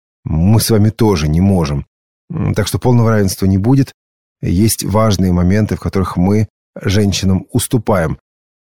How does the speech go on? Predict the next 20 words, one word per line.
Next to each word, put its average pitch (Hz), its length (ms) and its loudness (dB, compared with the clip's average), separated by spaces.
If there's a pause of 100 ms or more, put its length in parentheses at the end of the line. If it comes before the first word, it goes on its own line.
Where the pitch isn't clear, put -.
(180)
Но 123 380 4 (140)
здесь 117 520 0
перед 104 280 -4
нами 131 240 2
замечательная 107 760 0
история 131 380 2
еще 110 260 0
вот 113 160 2
в - 40 -10
каком 92 280 -2
плане. 82 420 0 (1040)
В - 160 -12
те 180 280 2
времена 120 680 2 (840)
свидетельство 120 760 2
женщин 135 560 2 (420)
не 104 300 4
считалось. - 1120 -2 (800)
Иными 113 280 2
словами, 113 560 2